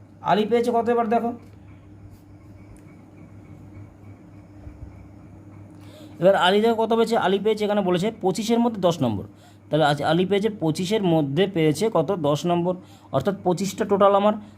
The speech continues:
তা আমি এক্ষুনি বলেছিলাম পঁচিশটা তাই নিচে বসবে, তো দশ। তা পঁচিশের মধ্যে আলী কত? দশ নম্বর পেয়েছে। কেমন?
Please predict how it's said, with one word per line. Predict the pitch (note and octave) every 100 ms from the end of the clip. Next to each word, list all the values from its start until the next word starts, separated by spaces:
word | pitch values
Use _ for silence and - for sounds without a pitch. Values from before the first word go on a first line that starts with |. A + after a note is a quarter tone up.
| -
তা | C#3+
আমি | D#3
এক্ষুনি | E3 E3 G3+
বলেছিলাম | F#3 G3 F#3+ G#3 G3+ - - - -
পঁচিশটা | D#3+ G3 G#3
তাই | G3+ G3
নিচে | G3 G3
বসবে, | G#3 G#3
তো | G#3
দশ। | D3+ E3+ - - - - - - -
তা | D3
পঁচিশের | D#3 D#3+ F3 G#3
মধ্যে | G#3+ G#3+ A3+
আলী | D3+ F3 G3
কত? | G#3
দশ | A3 F3+ -
নম্বর | D3+ C3+
পেয়েছে। | A#2+ G#2 -
কেমন? | - C#4